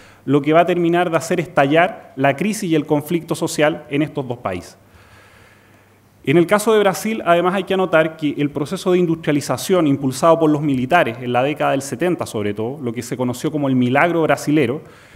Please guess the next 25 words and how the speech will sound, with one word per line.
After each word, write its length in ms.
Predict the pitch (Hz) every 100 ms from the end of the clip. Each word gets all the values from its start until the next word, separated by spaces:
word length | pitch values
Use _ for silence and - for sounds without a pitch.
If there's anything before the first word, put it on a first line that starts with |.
| - - -
eh, 160 | 127 131
va 140 | 185
a 40 |
forjar 680 | 185 196 175 220 156 185 - -
o 340 | 143 156 143
va 120 | 156
a 20 |
generar, 800 | 170 185 175 170 160 156 - - - _ _ -
eh, 400 | 135 135 131 -
un 180 | 147 147
tipo 500 | 147 233 226 185 156
de, 400 | 131 156 160 -
eh, 520 | 131 131 127 123 120 - _ _
obrerización, 920 | 139 147 147 143 - 131 208 170 202 - - _ _ -
eh, 140 | 139
mucho 260 | 160 208 190
más 140 | 180
calificada. 800 | 175 160 160 160 104 - - - _
O 40 |
sea, 340 | - 120 - 156 _ -
una 220 | 165 190
de 60 | 170
las 120 | -
características 800 | 160 147 - 151 180 175 156 139
más 240 | 165 165